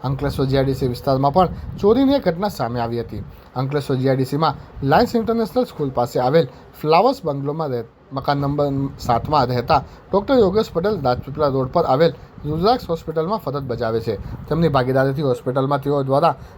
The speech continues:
રવિવારના રોજ મેડિકલ કલેક્શનના અંદાજિત ત્રણ લાખ રૂપિયા લેધર બેગમાં ઘરે લઈ આવ્યા હતા, જે બેગ મુખ્ય રૂમના સોફા પર મૂકી હતી.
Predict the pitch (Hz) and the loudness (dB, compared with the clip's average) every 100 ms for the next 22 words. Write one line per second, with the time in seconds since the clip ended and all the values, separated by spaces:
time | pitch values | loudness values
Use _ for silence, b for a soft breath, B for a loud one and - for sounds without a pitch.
0 | - 156 240 247 247 247 240 190 156 143 | 0 4 6 4 4 2 2 0 -6 -6
1 | 170 170 123 127 127 139 139 156 131 B | -6 -6 -6 -8 -8 -10 -6 -8 -8 B
2 | - 135 165 226 277 - - 170 165 170 | -6 0 2 2 0 -4 0 2 2 0
3 | 156 143 202 180 - 139 127 165 262 208 | 0 -2 0 0 -2 -4 0 2 2 0
4 | 175 220 - - - 131 151 190 208 113 | 0 -2 -2 -8 -6 -2 0 4 2 2
5 | 110 98 101 90 B B B - 139 143 | -2 -4 -4 -8 B B B -12 -2 2
6 | 151 143 131 127 - 131 135 139 143 117 | 4 2 -2 -4 -2 0 0 2 2 0
7 | - - 156 170 254 254 262 254 - 196 | -8 0 2 4 4 2 0 -2 -4 -4
8 | 170 | -4